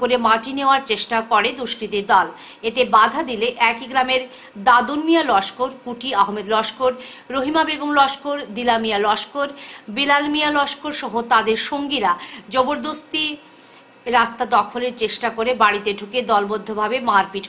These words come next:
করেন। এতে গুরুতরভাবে আহত হয়ে বর্তমানে মেডিকেল চিকিৎসাধীন রয়েছেন সাইদুল আলম চৌধুরী নামের এক যুবক ও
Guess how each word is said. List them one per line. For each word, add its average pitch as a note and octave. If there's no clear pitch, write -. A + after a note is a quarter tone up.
করেন। G3
এতে B3+
গুরুতরভাবে E4
আহত A3+
হয়ে B3+
বর্তমানে A#3
মেডিকেল B3
চিকিৎসাধীন C4+
রয়েছেন A3
সাইদুল C4
আলম A3
চৌধুরী B3
নামের A#3
এক G3+
যুবক A#3
ও -